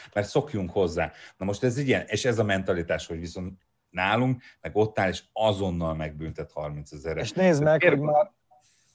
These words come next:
Speaker 2: igen, hogy már jött egy komment, hogy nézzétek meg, mennyire zöld, hogy húsz perces sorok állnak a Csarnoktéren a lakások közt, mert lezárják a rakpartot.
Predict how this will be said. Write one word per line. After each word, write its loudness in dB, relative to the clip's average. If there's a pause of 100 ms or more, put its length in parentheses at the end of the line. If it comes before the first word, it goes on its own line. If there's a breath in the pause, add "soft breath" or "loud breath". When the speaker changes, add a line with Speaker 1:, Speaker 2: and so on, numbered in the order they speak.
(180)
Speaker 2:
igen, 0
hogy 2
már 8
jött 4
egy 2
komment, 0
hogy -2
nézzétek 4
meg, -4
mennyire 0
zöld, 2
hogy -2
húsz 2
perces -2
sorok -2
állnak -2
a -8
Csarnoktéren 2
a -2
lakások 0
közt, -6
mert -6
lezárják 0
a 2
rakpartot. -4